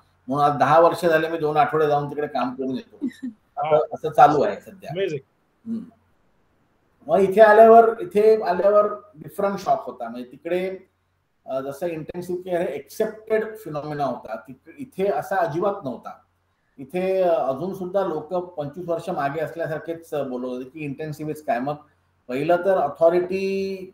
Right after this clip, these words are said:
Speaker 1: अ, स्थापित करण्यापेक्षा त्यांना सेन्सिटाइज करणं गरजेचं होतं की इंटेन्सिव्ह केअर कन्सल्टंट काय करतो, how does it make your, अ, अ, patients, अ, better to be looked after by an intensivist rather than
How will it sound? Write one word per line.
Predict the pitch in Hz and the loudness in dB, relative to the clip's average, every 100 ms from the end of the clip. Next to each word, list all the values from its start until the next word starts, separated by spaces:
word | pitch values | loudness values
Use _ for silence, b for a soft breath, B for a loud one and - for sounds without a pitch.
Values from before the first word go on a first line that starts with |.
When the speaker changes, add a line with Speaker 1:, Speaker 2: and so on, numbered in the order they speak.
| - | -12
Speaker 1:
अ, | 147 147 147 143 | -8 -6 -6 -6
स्थापित | - 175 165 | -2 -2 -2
करण्यापेक्षा | 170 165 156 165 160 - 170 170 190 - _ _ _ | -8 -4 0 0 -2 -4 -2 0 -2 -10 _ _ _
त्यांना | 143 156 175 | -6 0 0
सेन्सिटाइज | 170 - 143 139 190 202 202 | 0 -4 -6 -4 0 2 2
करणं | 202 180 170 | 0 0 0
गरजेचं | 151 135 135 123 | -2 -2 -6 -6
होतं | 113 120 | -10 -12
की | - 143 | -14 -10
इंटेन्सिव्ह | 131 123 147 143 165 | -10 -8 -10 -10 -8
केअर | 156 151 | -4 -4
कन्सल्टंट | 151 131 156 151 156 143 | -4 -8 -6 -6 -8 -6
काय | 143 156 156 | -2 -2 -2
करतो, | 120 - 113 - | -10 -10 -14 -8
how | 135 | -6
does | 139 139 | -4 -6
it | 143 123 131 | -8 -10 -10
make | 135 - 131 | -10 -8 -6
your, | 127 120 120 | -4 -4 -6
अ, | 117 113 113 _ _ _ _ | -6 -8 -12 _ _ _ _
अ, | 113 113 | -10 -8
patients, | 123 123 135 131 - - | -10 -8 -8 -8 -8 -6
अ, | 120 | -6
better | 110 123 - 156 120 | -4 -6 0 2 2
to | - - - 123 | 0 -14 -10 -4
be | |
looked | 123 127 - | -2 -4 0
after | 135 131 139 | 0 0 -4
by | 123 127 | -4 -2
an | 127 | -4
intensivist | 113 113 123 120 110 110 - _ _ _ - | -6 -8 -8 -10 -12 -14 -20 _ _ _ -2
rather | 123 139 147 | 0 2 0
than | 147 | 0